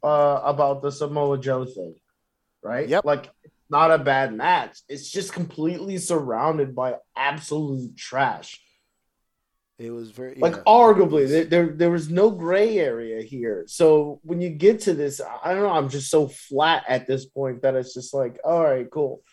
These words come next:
Speaker 1: And th-, and then you have these botches where he almost kills himself and then goes to the other side and does it again. The balls on that guy is just something different.
Speaker 2: <laughs> Yeah,
Speaker 1: It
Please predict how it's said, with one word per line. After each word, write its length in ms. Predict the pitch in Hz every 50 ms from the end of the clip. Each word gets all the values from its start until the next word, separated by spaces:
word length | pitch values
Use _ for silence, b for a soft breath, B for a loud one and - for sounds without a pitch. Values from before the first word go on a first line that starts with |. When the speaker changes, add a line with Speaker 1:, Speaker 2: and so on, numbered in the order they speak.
| b b b b b b b b b b b
Speaker 1:
And 160 | 190 208 226
th-, 120 | 233 226 208
and 100 | 220 202
then 120 | 214 214 214
you 120 | 208 196
have 320 | 143 131 190 208 233 220
these 180 | 208 214 185 156
botches 420 | 147 156 123 117 117 - 135 127
where 220 | 127 127 131 127 127
he 160 | 135 147 143
almost 360 | 131 131 127 131 123 - -
kills 280 | - 147 135 127 123 -
himself 520 | 127 117 110 - - 127 104 92 90 _ _ _ _ _ _ _ _ _ -
and 120 | - 180 185
then 180 | 175 165 160
goes 340 | 143 160 160 160 156 147 - -
to 60 | 160
the 160 | 139 143 131
other 200 | 101 131 147 151
side 280 | 139 - 135 120 135 131
and 120 | 131 135
does 180 | 135 139 131 123
it 80 | 127 117
again. 340 | 117 110 117 135 127 117 110
The 60 | 107
balls 320 | 110 - 156 180 180 165 147
on 180 | 127 120 120
that 160 | 113 110 113 101
guy 240 | 113 101 95 98
is 240 | 92 98 104 107 -
just 220 | - 107 98 - -
something 240 | 110 85 - 95
different. 360 | 92 104 101 98 95 87 82 - B B B 156
Speaker 2:
<laughs> 200 | 156 113 B -
Yeah, 320 | 127 139 127 113 101 92 - -
Speaker 1:
It 140 | 185 175